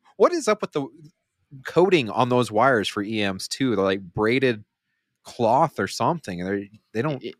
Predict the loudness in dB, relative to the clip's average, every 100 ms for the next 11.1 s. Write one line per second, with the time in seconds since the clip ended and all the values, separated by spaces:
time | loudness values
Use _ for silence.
0 | _ -8 0 2 2 0 -2 -2 0 2
1 | 0 0 0 2 2 2 4 4 4 2
2 | 0 0 0 -2 -2 -2 -2 -2 -4 -4
3 | -6 -6 -6 -4 -4 0 2 4 2 0
4 | 0 0 -2 -2 -2 -4 -4 -2 -2 -2
5 | -6 -8 -12 -12 -14 -8 -2 2 4 4
6 | 0 -2 0 -2 -2 -4 0 0 2 2
7 | 0 -2 -2 -4 -4 -2 0 0 -2 -2
8 | -2 -2 -2 -2 -2 -2 -2 -4 -4 -4
9 | -4 -4 -4 -4 -2 -2 -2 -4 -4 -4
10 | -2 0 0 0 -2 -2 -4 -6 -10 -12
11 | -14